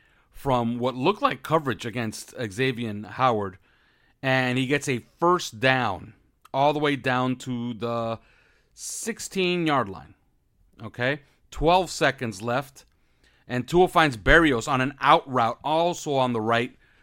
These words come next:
to the two-yard line. He steps out of bounds. He was arguing he stretched the ball out. The, the coaches on that side said, "No, you stepped out of bounds at the two-yard line. You don't have a touchdown." So now there's seven seconds left, and they have one timeout.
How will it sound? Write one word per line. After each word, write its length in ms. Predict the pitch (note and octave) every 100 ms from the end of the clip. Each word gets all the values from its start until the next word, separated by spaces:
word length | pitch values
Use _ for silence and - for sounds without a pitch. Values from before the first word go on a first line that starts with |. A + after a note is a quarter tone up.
| -
to 140 | -
the 80 | C#3
two-yard 840 | - - G3+ A#3+ A#3 F3+ C#3 B2+
line. 160 | A#2+ A#2+
He 80 | B2
steps 360 | - D#3 -
out 160 | D3 C#3
of 80 | A2
bounds. 540 | C3 B2+ B2 - - - _ _ _
He 140 | F3+
was 120 | F#3
arguing 420 | E3 E3 D#3 D#3+ C3
he 120 | C#3
stretched 400 | - D#3 C#3 -
the 60 |
ball 300 | A2+ C3 B2+
out. 340 | B2+ C3 - A#2+
The, 260 | A#2 A2
the 220 | A2 A2+ G#2+
coaches 360 | C#3+ C3 C3
on 100 | B2+
that 180 | B2 A#2+
side 200 | C3+ A#2
said, 220 | C3 A#2
"No, 220 | A2+ B2
you 140 | C#3+ G#2+
stepped 300 | - B2+ B2
out 120 | A2+
of 80 | F#2+
bounds 340 | A#2 C3 C3+ - _
at 140 | - A#2+
the 80 | A#2+
two-yard 440 | C3+ B2 B2+ B2+
line. 200 | B2 B2
You 120 | G#2+
don't 240 | G2+ A#2 G2+
have 160 | G#2+
a 60 | F#2+
touchdown." 560 | - D3+ - A2 F2+ _ _ _ _
So 120 | -
now 160 | C3+ E3+
there's 160 | D#3
seven 340 | - F3+ F#3+ D3
seconds 520 | - B2 G#2+ G2+ F#2
left, 380 | G2+ C3 - _ _ _ _ _ _ -
and 120 | A#2+
they 100 | A#2
have 200 | B2+ G#2+
one 300 | A2+ C#3 C#3+
timeout. 460 | C3 B2 A2 G2